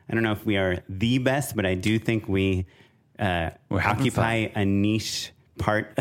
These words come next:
Speaker 1: <laughs> of the filmmaking podcast. Uh, we were talking about this today. That is, it's about people that are breaking into film now, as opposed to people that broke into film ten years ago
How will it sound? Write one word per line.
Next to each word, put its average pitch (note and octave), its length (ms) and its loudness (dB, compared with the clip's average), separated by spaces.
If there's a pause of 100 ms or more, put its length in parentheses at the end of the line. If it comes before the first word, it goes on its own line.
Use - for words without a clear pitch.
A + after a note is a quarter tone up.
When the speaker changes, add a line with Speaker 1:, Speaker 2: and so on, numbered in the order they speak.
(120)
Speaker 1:
<laughs> - 160 -4
of G2+ 360 0
the G2 80 -4
filmmaking G2+ 520 0
podcast. G2+ 520 -2 (520)
Uh, F2+ 260 0
we F#2+ 100 0
were F#2 80 0
talking F#2 200 0
about F2+ 140 0
this - 280 -4
today. F#2+ 460 0 (220)
That F#2 240 -2
is, F2+ 220 -2 (500)
it's - 160 -2
about A2 320 -2
people A2 280 0
that F#2+ 120 2
are F2 200 0 (160)
breaking G2+ 440 0
into F2+ 200 0
film F2+ 380 0
now, E2+ 400 -4
as E2+ 140 -8
opposed F2 320 -4
to F#2+ 40 -6
people F2+ 280 -2
that F2 80 0
broke F2 260 -2
into F#2 160 -2
film F2 460 0 (160)
ten G#2 220 0
years F#2+ 260 2
ago E2+ 280 0